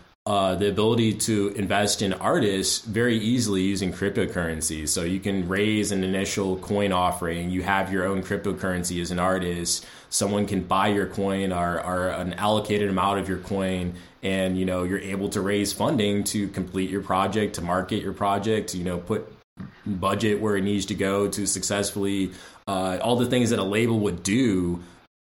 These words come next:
if you went with a label. So there's, like, all, that's what we're seeing, and we're gonna continue to see, is, like, all these companies popping up in the music industry, that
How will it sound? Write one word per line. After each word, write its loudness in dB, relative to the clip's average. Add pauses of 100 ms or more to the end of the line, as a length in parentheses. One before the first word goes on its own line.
(100)
if 2
you 2
went 2
with -2
a 0
label. -2
So 2
there's, 2
like, -4
all, 2
that's 0
what 2
we're 4
seeing, 2
and 2
we're 2
gonna 2
continue 0
to 2
see, 0
is, 2
like, -4
all 0
these 2
companies 0
popping 0
up 2
in -2
the 0
music 0
industry, 0 (280)
that 0